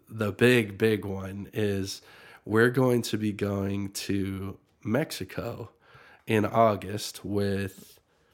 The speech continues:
me, Alexis, our, my cousin, our cousin Jackson, and his lovely wife Leah,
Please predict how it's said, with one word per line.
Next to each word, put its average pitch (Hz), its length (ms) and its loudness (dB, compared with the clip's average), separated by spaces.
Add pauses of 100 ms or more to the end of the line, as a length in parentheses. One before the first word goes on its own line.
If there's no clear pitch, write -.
(680)
me, 117 380 4
Alexis, 107 760 -2 (100)
our, 98 180 -4 (160)
my 101 140 -6
cousin, 101 540 -6 (100)
our 107 220 2
cousin 104 380 0
Jackson, 107 520 -4
and 98 140 -8
his 101 180 -6
lovely 101 340 -6
wife 101 300 -6
Leah, 120 440 0